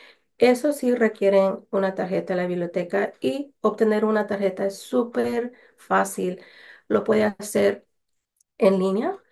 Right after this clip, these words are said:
o nos puede visitar en persona. Estamos abiertos los siete días. Y incluso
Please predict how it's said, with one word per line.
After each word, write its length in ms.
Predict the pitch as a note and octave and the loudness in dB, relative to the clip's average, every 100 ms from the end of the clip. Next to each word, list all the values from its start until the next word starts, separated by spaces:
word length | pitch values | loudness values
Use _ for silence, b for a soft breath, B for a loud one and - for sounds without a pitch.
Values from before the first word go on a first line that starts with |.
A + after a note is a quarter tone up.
| _ _ - | _ _ 0
o 120 | A3 | 2
nos 200 | G#3+ G#3+ | 2 2
puede 260 | A3 G#3 | 0 2
visitar 720 | G3 G3+ G3+ - G3 G#3 - - | 2 0 -2 -2 0 0 -2 -4
en 160 | G3+ | -2
persona. 520 | G3 G3 G#3+ G3+ A#3+ B3 | 0 -2 0 -2 -2 -6
Estamos 340 | - G3 G3 | -2 0 2
abiertos 320 | G3 G3 G3 | 2 0 0
los 140 | F#3+ F#3+ | -2 -2
siete 260 | F#3 F#3 | -4 -2
días. 260 | F#3+ A3+ F#4+ G4+ B B B B B _ - | 0 2 0 -4 B B B B B _ -2
Y 300 | B3+ C4+ - | 0 0 0
incluso 760 | A3+ A3 B3 A3+ A3+ B3+ - | 0 2 4 4 4 -2 -2